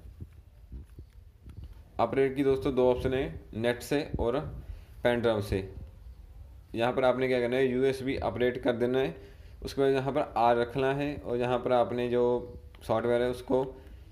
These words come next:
कौन सा है, उसको ओके करना है। यहाँ पर लिख कर आ जाएगा आपका software का नाम, आप बाद में change कर सकते हैं इसको। मैं आपको जब ऑपरेट करूँगा, तो इसका नाम change होगा। यहाँ पर बिट, bit play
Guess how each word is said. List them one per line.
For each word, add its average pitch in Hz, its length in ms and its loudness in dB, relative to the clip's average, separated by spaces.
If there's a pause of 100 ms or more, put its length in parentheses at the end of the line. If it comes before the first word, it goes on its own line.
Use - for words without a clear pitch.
(200)
कौन 123 220 4
सा 131 140 2
है, 127 180 2
उसको 123 360 -2
ओके 107 360 -2
करना 117 240 -2
है। - 280 -4 (800)
यहाँ 127 220 4
पर 135 120 4
लिख 120 200 0
कर 131 80 4
आ 120 100 6
जाएगा 117 300 4
आपका 120 200 0
software 117 340 0
का 127 60 2
नाम, 120 400 2
आप 117 140 4
बाद 117 220 4
में 123 180 -2
change 120 220 0
कर 113 100 4
सकते 117 300 -2
हैं 123 60 0
इसको। 139 440 -2 (600)
मैं 123 100 4
आपको 127 560 4 (140)
जब 120 220 2
ऑपरेट 123 360 2
करूँगा, 123 220 2
तो 123 80 2
इसका 123 260 -2
नाम 113 300 0
change 120 300 -2
होगा। 117 460 -2 (720)
यहाँ 117 160 2
पर 127 80 4
बिट, 117 320 0
bit 113 320 -2 (140)
play 123 600 -2